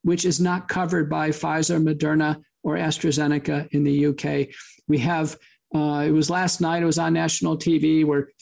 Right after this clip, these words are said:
forty percent of hospitalized patients with Delta in the U K have been fully vaccinated. Uh, we had reports out of Israel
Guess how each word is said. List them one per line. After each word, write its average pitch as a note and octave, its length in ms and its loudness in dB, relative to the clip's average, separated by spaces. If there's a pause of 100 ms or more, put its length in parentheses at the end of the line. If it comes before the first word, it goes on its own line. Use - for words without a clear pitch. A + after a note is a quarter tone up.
forty G3 380 4
percent F3+ 420 0
of D#3+ 60 0
hospitalized E3+ 640 -2
patients E3 340 0
with E3+ 140 0
Delta E3+ 340 0
in E3+ 80 2
the D#3+ 60 4
U E3 180 4
K D#3+ 440 0 (160)
have D#3+ 180 0
been E3 160 2
fully E3 300 0
vaccinated. D#3 760 0 (380)
Uh, C#3+ 100 0
we D3 140 2
had D#3+ 280 -2
reports E3+ 440 0
out E3+ 120 0
of E3 120 0
Israel E3 600 0